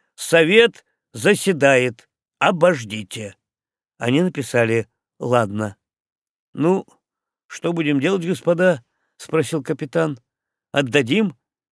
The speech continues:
или нет?» «Отдать можно», рассуждали мы, «но интересно,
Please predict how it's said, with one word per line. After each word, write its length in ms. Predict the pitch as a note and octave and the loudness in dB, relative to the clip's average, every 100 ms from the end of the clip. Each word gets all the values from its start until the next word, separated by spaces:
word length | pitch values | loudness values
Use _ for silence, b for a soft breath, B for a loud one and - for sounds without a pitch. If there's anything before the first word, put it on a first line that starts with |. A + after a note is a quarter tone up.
| _ | _
или 240 | B2 A2+ G2+ | -8 -6 -2
нет?» 340 | C3 - _ _ _ _ _ _ _ _ _ _ | -2 -2 _ _ _ _ _ _ _ _ _ _
«Отдать 460 | - F2 F2+ G3+ F#3+ | -16 -10 -2 -2 -2
можно», 600 | G#3 C4 C#3+ G#2+ E2 - _ - | 0 0 0 -6 -16 -20 _ -6
рассуждали 640 | B2 A#2+ - B2 A2 A#2+ A#2 | -4 -4 -4 -4 0 0 0
мы, 280 | A2 F#2 B B | -6 -10 B B
«но 160 | D#3 F#3+ | -2 -2
интересно, 960 | - E3+ B2 C#3+ A#2 B2 A#2 E3+ G#3+ | -2 -4 -2 -2 -2 -4 -6 -4 -4